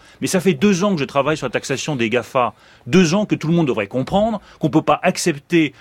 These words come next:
que la boulangerie du coin en bas de chez moi paye quatorze points d'impôts de plus que Google, Amazon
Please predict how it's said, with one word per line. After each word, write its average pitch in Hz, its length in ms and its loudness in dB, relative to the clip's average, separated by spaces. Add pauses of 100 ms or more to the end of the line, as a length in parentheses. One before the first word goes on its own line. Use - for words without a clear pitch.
que 135 80 0
la 120 80 0
boulangerie 160 440 2
du 151 100 0
coin 151 220 -2
en 214 40 0
bas 101 100 -2
de 95 40 -12
chez 143 160 -2
moi 196 300 0 (220)
paye 165 180 2
quatorze - 400 -2
points 147 360 -2
d'impôts 147 380 0
de 107 100 -2
plus 220 460 0 (240)
que 135 80 0
Google, 135 520 2
Amazon 123 480 -2